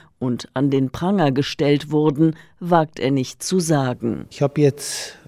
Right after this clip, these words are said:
Speaker 2: bislang vier Orte in Bayern, wo Frauen geschoren wurden oder es deutliche Hinweise darauf gibt. Es gibt ja dann auch noch die Aktionen, wo Frauen nur in Anführungszeichen ein Schild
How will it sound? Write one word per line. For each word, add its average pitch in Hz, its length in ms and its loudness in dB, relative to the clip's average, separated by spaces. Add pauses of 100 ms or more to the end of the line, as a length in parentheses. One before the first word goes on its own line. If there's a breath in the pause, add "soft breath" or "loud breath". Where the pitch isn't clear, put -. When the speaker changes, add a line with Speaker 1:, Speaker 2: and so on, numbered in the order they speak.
Speaker 2:
bislang 135 440 0
vier 175 400 2
Orte 135 340 -2
in 123 220 -2
Bayern, 170 560 0
wo 131 280 2
Frauen 123 760 -2
geschoren 123 840 -2
wurden 185 640 6
oder 120 300 2
es 113 200 0
deutliche 123 460 2
Hinweise 127 480 4
darauf 107 380 -2
gibt. - 260 -4 (300 loud breath)
Es 123 100 -8
gibt - 240 -6
ja 131 80 6
dann 131 240 2
auch - 220 -6
noch 131 240 -2
die - 260 -4
Aktionen, 120 600 -2
wo 110 60 0
Frauen 113 540 2 (540 loud breath)
nur 143 440 8
in 165 140 -2
Anführungszeichen 135 760 -2
ein 120 180 -2
Schild 175 320 4